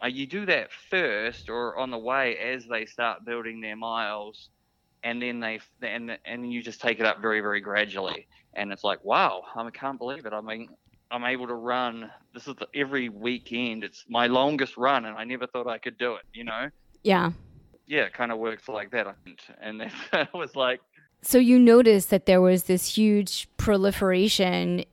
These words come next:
Speaker 2: and a boom in the world of running where it was going well beyond professional and elite athletes, and it became this mecca for people just to stay fit.
Speaker 1: Exactly. I mean, I always thought, and,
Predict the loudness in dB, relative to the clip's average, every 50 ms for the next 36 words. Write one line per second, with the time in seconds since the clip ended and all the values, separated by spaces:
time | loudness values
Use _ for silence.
0 | _ -4 -2 0 0 0 0 -2 -2 -2 -4 -2 0 2 2 4 4 4 2 0
1 | 0 0 0 0 0 0 -2 -2 -4 _ -2 -2 0 2 4 6 6 6 6 4
2 | 4 2 4 4 4 6 6 6 6 4 4 4 4 4 4 4 4 4 4 2
3 | 2 0 -4 _ _ _ _ _ _ _ _ 2 2 4 4 4 2 4 4 4
4 | 4 4 4 4 4 4 6 6 6 4 2 2 2 2 2 2 2 2 0 0
5 | 0 0 0 0 2 2 2 2 2 0 0 0 2 4 4 4 2 2 0 0
6 | 0 0 -2 -2 -4 -4 -2 0 0 0 0 0 0 0 0 0 -2 -2 -2 -2
7 | 0 0 0 -2 -4 -4 -4 -4 -2 -2 -4 -4 -4 -2 -2 0 0 0 -2 -2
8 | -2 -4 -6 _ _ _ _ -4 -4 -4 -4 -6 -10 -12 -14 -16 _ _ _ _
9 | _ _ -2 0 0 0 2 0 0 0 -2 -4 -8 -10 -12 -16 -6 -2 0 0
10 | 2 0 -2 -2 -4 -4 0 2 2 2 2 0 -4 -6 -6 -6 -2 0 0 2
11 | 0 2 4 6 6 6 6 2 -4 _ _ _ -14 -14 -14 -8 -6 -4 -4 -4
12 | -4 -6 -8 -8 -6 -6 -6 -8 -8 -10 -12 -12 -10 -10 -10 -10 -10 -10 -10 -10
13 | -8 -8 -10 -10 -12 -12 _ -8 -6 -4 -4 -4 -6 -8 _ _ _ _ _ _
14 | _ _ -12 -10 -10 -10 -10 -12 -14